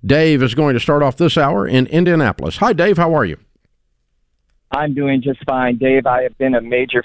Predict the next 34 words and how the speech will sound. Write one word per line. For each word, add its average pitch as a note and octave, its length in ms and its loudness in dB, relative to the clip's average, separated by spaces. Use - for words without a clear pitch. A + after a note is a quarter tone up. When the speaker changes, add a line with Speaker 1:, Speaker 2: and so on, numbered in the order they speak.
Speaker 2:
fan B2 340 2
and A2 120 -2
listened B2 340 0
to - 100 0
you B2 400 2
for G#2+ 160 0
over A2+ 220 0
fifteen B2 500 2
years. A#2 400 2
I A2 140 -2
have A2 220 -2
read, A#2+ 340 0
uh, A#2+ 200 -2
the B2 340 -2
Total C3 220 0
Money A#2+ 260 -2
Makeover. B2 760 0
I A2+ 180 -2
have A2+ 200 -2
done B2+ 200 0
it B2 120 -2
practically, A#2+ 720 -2
though, A2+ 280 2
by A2 200 -2
myself. A2+ 580 -4
My G2 140 -6
wife A#2 360 0
has G#2+ 180 -4
never B2+ 340 2
been A#2+ 160 0
on A#2 160 0
board A2+ 300 0
with A2+ 180 -4
it. A2+ 140 0